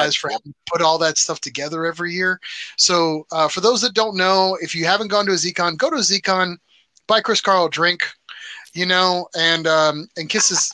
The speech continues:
Speaker 1: <laughs> kiss his butt all week, and he'll probably just end up inviting you to Z Crazy's thing. And, <laughs> um, but again, um, you know, if you get a chance to go on one of those events, uh, especially with Mad Mike, it's an amazing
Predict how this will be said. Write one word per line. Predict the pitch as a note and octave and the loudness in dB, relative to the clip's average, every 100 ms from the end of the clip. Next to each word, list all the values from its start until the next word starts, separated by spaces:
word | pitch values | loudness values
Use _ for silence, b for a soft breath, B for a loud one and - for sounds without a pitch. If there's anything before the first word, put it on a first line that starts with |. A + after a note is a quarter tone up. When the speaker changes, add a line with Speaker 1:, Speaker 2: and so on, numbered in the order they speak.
| - | -10
Speaker 1:
<laughs> | - | -12
kiss | - | -10
his | - - | -8 -4
butt | D3+ D#3+ | -2 2
all | D#3 D#3 | 0 0
week, | D#3+ E3 - | -2 -2 -6
and | D#3+ | -4
he'll | E3 | -4
probably | E3 F3+ D#3 | 0 0 0
just | D3+ C#3 E3 | -2 -2 -2
end | D3 | -4
up | C#3+ - | -8 -10
inviting | C3+ C3+ C3+ | -6 -6 -6
you | C3+ C3+ | -8 -8
to | |
Z | B2 C3 | -8 -8
Crazy's | A#2+ C3 A#2+ A#2+ | -8 -8 -8 -8
thing. | - A2+ - B B B B B3+ | -10 -12 -16 B B B B -2
And, | E3 E3 E3 | 0 0 0
<laughs> | - | 0
um, | D#3 D3+ D3+ D3 D3+ - - | 0 2 0 -4 -12 -20 -4
but | F3 | 0
again, | F3 C#3 F#3 F#3+ F#3 F3+ - | 0 0 0 2 0 -6 -2
um, | D#3+ D#3+ D#3 D#3 D3+ D#3 | 2 4 6 4 2 -2
you | F3 | 0
know, | F3 E3+ E3 | 2 4 2
if | D3+ | -2
you | E3+ | -2
get | A#3 | 0
a | B3 | 2
chance | A3 G#3 G3 | 2 2 0
to | - | -2
go | F3+ F#3+ | -2 0
on | F#3+ F#3 | 0 -2
one | F3+ | -2
of | F#3 | -2
those | F#3 E3+ | -2 -2
events, | D#3 F3+ F3 - - D3+ | -2 -2 0 -2 -2 -6
uh, | D3+ | -2
especially | D3 G3+ G3 F3 | -2 0 0 0
with | D3 | -6
Mad | D3 C#3+ | -6 -6
Mike, | A#2+ D3 E3 - B B B B | -4 -4 -4 -6 B B B B
it's | F3 - | -6 -4
an | F3 | -4
amazing | D3+ D3+ D3+ D#3 D3+ | -2 0 0 -2 -6